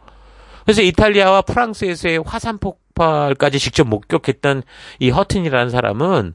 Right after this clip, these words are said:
아마도 두 암석 중에 하나는 마그마, 즉 액체여야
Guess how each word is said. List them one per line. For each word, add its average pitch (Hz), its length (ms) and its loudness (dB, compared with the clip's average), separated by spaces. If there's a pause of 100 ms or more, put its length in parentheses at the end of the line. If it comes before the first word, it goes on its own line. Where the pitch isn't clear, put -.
(460)
아마도 175 320 0
두 196 400 0
암석 165 500 -2
중에 226 200 -2
하나는 285 540 -2 (280)
마그마, 156 580 -2 (180)
즉 190 160 2 (140)
액체여야 262 1400 0